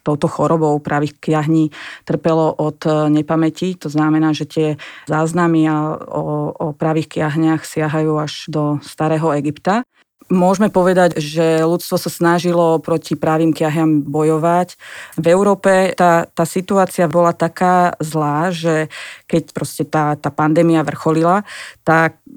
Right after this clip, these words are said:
tá úmrtnosť na pravé kiahne bola niekedy až tridsať percent, čo je naozaj,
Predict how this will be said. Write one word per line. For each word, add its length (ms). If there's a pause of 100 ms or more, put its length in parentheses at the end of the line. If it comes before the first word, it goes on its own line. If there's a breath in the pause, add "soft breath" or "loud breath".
(100)
tá 160
úmrtnosť 640
na 240
pravé 320
kiahne 480
bola 240
niekedy 480
až 320
tridsať 400
percent, 560
čo 240
je 0
naozaj, 560